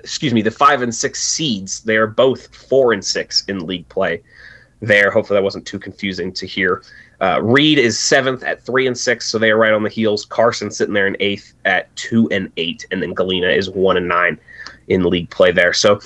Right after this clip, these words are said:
Carson needs, is gonna need to pick up some ground here. Got a couple, need, gonna, going to be in need of a couple wins, excuse me. But, uh, those are definitely on the docket and on the schedule. If you can just,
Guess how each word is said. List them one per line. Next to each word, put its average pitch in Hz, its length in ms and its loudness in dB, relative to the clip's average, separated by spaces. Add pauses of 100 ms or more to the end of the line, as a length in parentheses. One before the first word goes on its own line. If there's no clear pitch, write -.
(280)
Carson 165 360 4
needs, 151 380 2
is 135 140 -2
gonna 180 160 4
need 175 160 4
to 165 60 -4
pick 170 180 0
up 156 60 -4
some 160 120 -2
ground 135 300 2
here. 139 200 2
Got 123 280 2
a - 40 0
couple, 131 540 -2
need, 123 320 -6
gonna, 131 200 2 (540)
going 170 280 2
to 175 160 -4
be 147 200 0
in 117 200 4
need 131 240 2
of 107 100 2
a 104 60 -4
couple - 340 -2
wins, 104 300 0
excuse - 500 -6
me. 82 160 -8 (240)
But, 110 260 2 (500)
uh, 87 260 2
those 135 360 4
are 117 200 6
definitely 123 720 2 (520)
on 113 220 4
the 113 60 2
docket 110 480 2
and 104 160 0
on 110 160 2
the 113 60 0
schedule. 110 520 -2
If - 300 -8
you 104 100 -6
can 104 200 -8
just, - 440 -4